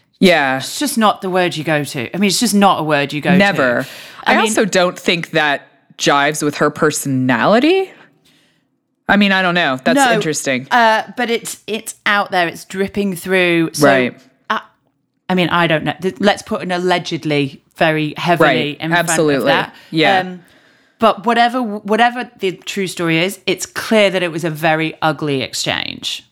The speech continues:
Speaker 1: Right.
Speaker 2: Uh,
Speaker 1: So I
Speaker 2: so then she goes and tells Bronwyn.
Speaker 1: Right.
Speaker 2: Who then immediately kind of loses her shit a little bit and goes straight to
Speaker 1: Right.
Speaker 2: this host to tell her about the thing.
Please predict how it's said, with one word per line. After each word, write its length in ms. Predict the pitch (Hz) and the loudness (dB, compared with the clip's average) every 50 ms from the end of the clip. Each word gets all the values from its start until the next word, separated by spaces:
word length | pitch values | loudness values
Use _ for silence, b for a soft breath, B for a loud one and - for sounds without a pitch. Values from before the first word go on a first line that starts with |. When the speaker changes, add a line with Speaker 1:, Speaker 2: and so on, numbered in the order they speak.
| _ _ _ _ _ _ - | _ _ _ _ _ _ 0
Speaker 1:
Right. 340 | 143 143 139 131 73 58 - - - _ _ _ _ _ _ B B B B B B B B B B | 4 4 4 4 2 -2 -8 -14 -20 _ _ _ _ _ _ B B B B B B B B B B
Speaker 2:
Uh, 280 | 202 202 190 190 190 185 | 2 2 4 4 4 4
Speaker 1:
So 140 | 185 180 180 | 4 2 2
I 120 | 180 180 - - _ _ _ _ _ _ _ _ _ - | 0 -2 -4 -10 _ _ _ _ _ _ _ _ _ -10
Speaker 2:
so 160 | - - 220 | -6 -2 0
then 160 | 196 214 214 | 0 0 0
she 160 | 226 - 277 233 | 0 -2 -2 -2
goes 180 | 240 214 196 196 | 0 0 -2 -2
and 80 | 208 | -4
tells 180 | - 196 185 - | -4 -4 -2 -2
Bronwyn. 420 | 175 151 147 151 143 156 190 202 196 _ _ _ _ _ _ _ _ _ _ _ _ _ _ _ _ _ _ - | -2 -2 0 0 0 -2 -2 -4 -10 _ _ _ _ _ _ _ _ _ _ _ _ _ _ _ _ _ _ 2
Speaker 1:
Right. 400 | 160 151 139 135 131 156 - b b b b b b b b b - - | 4 4 4 4 2 0 -4 b b b b b b b b b -8 -4
Speaker 2:
Who 200 | 180 170 165 156 - _ - | 0 0 0 0 -2 _ 0
then 320 | - 185 170 165 160 147 - | 0 2 2 0 -2 -6 -6
immediately 640 | - 185 196 214 220 220 180 208 196 156 170 170 156 | -2 0 2 2 2 2 2 0 -2 0 0 -2 -2
kind 240 | 160 - 180 165 | -2 -2 -2 -2
of 160 | 156 147 - - _ _ _ - | -2 -2 -6 -10 _ _ _ -4
loses 460 | 170 165 170 165 156 139 151 143 - | 0 2 4 4 4 2 0 -2 0
her 120 | 151 151 143 | 0 0 0
shit 320 | - - - 180 - - - | 0 0 0 0 -2 -2 -4
a 80 | - 160 | -4 -2
little 180 | 151 151 156 | -2 0 0
bit 180 | 147 156 143 - - | 0 0 0 0 -2
and 100 | 170 147 | -2 -2
goes 180 | 165 165 160 - | 0 0 0 -2
straight 320 | - - - - 180 175 | -4 -6 -4 0 2 4
to 60 | 165 | 4
Speaker 1:
Right. 260 | 156 143 131 123 - - | 4 4 2 0 -2 -4
Speaker 2:
this 180 | 185 165 - | -8 -10 -10
host 640 | - - - 214 196 170 147 - 156 - - - - b b b b b b b b _ | -12 -6 -2 -2 -2 -2 -4 -8 -12 -14 -14 -14 -16 b b b b b b b b _
to 120 | - - 180 | -2 -2 0
tell 340 | - 175 175 170 165 160 | 0 2 2 2 2 2
her 200 | 151 160 147 147 143 | 2 0 2 2 0
about 220 | 135 139 131 - | 0 -2 -4 -4
the 80 | - 151 | -6 -6
thing. 220 | 143 165 151 - | -4 -4 -4 -4